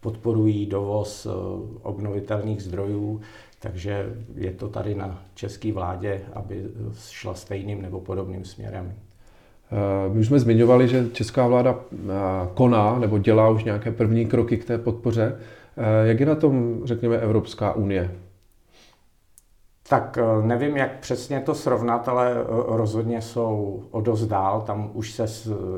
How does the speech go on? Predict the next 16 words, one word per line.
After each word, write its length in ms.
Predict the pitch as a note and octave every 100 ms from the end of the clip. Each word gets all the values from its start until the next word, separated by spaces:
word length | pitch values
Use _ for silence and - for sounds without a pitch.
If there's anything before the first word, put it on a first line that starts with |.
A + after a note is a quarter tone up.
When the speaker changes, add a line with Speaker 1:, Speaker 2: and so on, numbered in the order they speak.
| -
Speaker 1:
infra-, 340 | A#2 A2+ B2+ - - -
když 120 | G#2
se 100 | C#3
podíváte 500 | C3+ A#2 A#2+ A#2 B2
na 120 | A#2+
mapu 560 | A2 A2+ A2 A#2+ A2 F#2+
vystavěné 600 | G2+ F#2 - A2 A2 A2+ A2+
infrastruktury, 920 | A2 A2 A#2+ - A#2 A2 - A2 G#2+
tak 200 | G#2 -
to 120 | A#2
je 260 | A2+ A2 A2 - -
jedna 300 | - G#2 G#2+
tečka 540 | A2 G#2 G2+ - A2 G#2+
čerpacích 680 | - G2+ - G#2 - G#2+
stanic, 580 | - - G#2 G#2+ G#2
eh, 40 | -